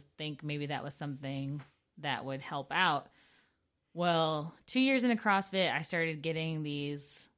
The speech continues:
like, electric shock sensations that would wake me up around the same time, probably about three A M. Um, I can handle a lot of pain, but it was probably the worst pain I've ever had. I mean, I would scream and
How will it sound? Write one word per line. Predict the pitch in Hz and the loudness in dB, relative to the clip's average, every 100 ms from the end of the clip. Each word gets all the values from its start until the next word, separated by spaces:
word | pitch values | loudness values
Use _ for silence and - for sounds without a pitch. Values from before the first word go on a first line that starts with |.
| _ 147 | _ -14
like, | 139 | -8
electric | 139 143 170 - 233 240 240 - | -6 -2 -2 -2 -4 -4 -6 -12
shock | - - 208 233 - - - _ | -8 -2 0 0 -4 -20 -20 _
sensations | - 277 269 285 277 277 269 202 | -4 2 2 4 2 4 4 4
that | 156 | 2
would | 160 | 0
wake | 185 190 | -2 0
me | 196 180 | 2 2
up | 165 - _ _ _ _ _ 151 | 2 -4 _ _ _ _ _ -2
around | 196 302 | 2 4
the | 294 | 2
same | 214 190 | 2 2
time, | 185 175 165 156 165 175 _ _ _ _ _ | 2 2 2 2 -2 -6 _ _ _ _ _
probably | - 196 | -2 0
about | 185 - | 0 -2
three | 175 175 | -2 0
A | 175 | 2
M. | 170 151 151 170 - _ _ | 0 0 0 -2 -6 _ _
Um, | 156 151 147 127 127 151 - _ _ _ _ _ _ _ - | -8 -4 -4 -4 -4 -8 -12 _ _ _ _ _ _ _ -8
I | 165 | -4
can | 196 | 0
handle | 190 185 | 2 2
a | 175 | 0
lot | 151 | -2
of | 139 | -2
pain, | 170 156 | -2 0
but | 143 135 | -2 -2
it | |
was | 107 - _ - | -4 -8 _ -6
probably | 156 139 | -2 -2
the | 139 | -2
worst | 123 131 - | -4 -6 -4
pain | 139 | -4
I've | 107 120 | -4 -6
ever | 135 127 | -8 -8
had. | 127 131 110 113 - - | -8 -8 -10 -14 -20 -12
I | 139 | -8
mean, | 143 135 | -6 -4
I | 135 | -4
would | 123 110 - - - | -6 -10 -14 -20 -14
scream | - 160 156 151 147 | -10 -6 -4 -2 -2
and | 135 123 135 | -2 -2 -4